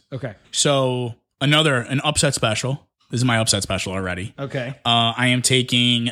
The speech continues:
Speaker 2: the Lions plus three and a half against the Jordan Love-led Green Bay Packers.
Speaker 1: Oh, Aaron's already out?
Speaker 2: Yeah.
Speaker 1: Okay.
Speaker 2: I'm sitting. Um, that's if, if Aaron Rodgers was playing, you think that line's minus three and a half?
Speaker 1: Wait. So you're telling me if the Li-, wow. Wow. Okay.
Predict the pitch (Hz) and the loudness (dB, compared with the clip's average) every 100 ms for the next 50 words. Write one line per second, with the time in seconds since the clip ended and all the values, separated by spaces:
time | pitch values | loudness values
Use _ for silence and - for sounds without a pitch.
0 | 117 120 120 113 127 120 107 110 - 117 | -2 -2 0 0 0 0 -2 -4 -2 0
1 | - 120 120 107 104 101 104 104 101 110 | 0 0 0 0 0 -2 -2 -4 -4 -4
2 | 107 113 120 117 117 110 104 104 98 110 | -4 0 0 0 0 0 -2 -4 -4 -4
3 | 101 101 95 92 92 90 98 104 - _ | -4 -4 -6 -8 -8 -8 -10 -12 -14 _
4 | - 165 143 151 147 147 139 135 - - | 0 2 4 2 4 2 2 2 -2 -8
5 | - 85 - - - 147 110 110 110 85 | -16 -16 -16 -20 -8 -6 -6 -8 -8 -8
6 | 87 - _ _ _ _ 113 110 107 98 | -10 -14 _ _ _ _ -4 -2 -2 -6
7 | 107 131 - 160 - 151 - 165 151 196 | -2 -2 -2 -8 -2 -2 -2 0 2 4
8 | 269 160 147 135 131 131 107 107 131 127 | 6 4 4 2 -2 -2 -4 -2 -2 -2
9 | 127 127 131 127 123 123 123 117 - 160 | 0 0 0 -2 -2 -4 -2 0 0 2
10 | 175 170 147 120 _ _ - 156 175 190 | 4 4 2 -2 _ _ 0 2 2 4
11 | 202 190 180 170 165 156 151 - - - | 4 4 4 4 4 4 2 -2 -8 -2
12 | 143 143 139 143 147 131 127 151 147 101 | 2 2 4 2 0 0 4 6 4 2
13 | 87 - - - - - _ _ - - | -6 -16 -20 -20 -20 -20 _ _ -20 -16
14 | - - - 110 127 139 95 147 160 | -16 -16 -6 0 2 2 2 2 2